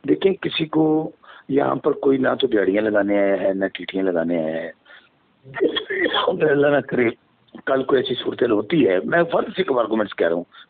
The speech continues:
ये साढ़े तीन पौने चार साल में इनके पास नहीं है, तो मैक्सिमम क्या होगा,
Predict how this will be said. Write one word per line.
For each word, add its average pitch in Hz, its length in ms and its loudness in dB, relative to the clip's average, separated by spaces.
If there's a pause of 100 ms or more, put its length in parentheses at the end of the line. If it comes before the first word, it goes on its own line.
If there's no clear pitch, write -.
ये 135 60 0
साढ़े 135 240 0
तीन 123 180 -4
पौने 110 260 -2
चार 107 180 0
साल 107 180 -2
में 104 100 0
इनके 95 160 -6
पास 98 260 -2
नहीं 101 220 0
है, 85 120 -2 (560)
तो 160 60 0
मैक्सिमम 180 360 2
क्या 165 160 2
होगा, 90 340 0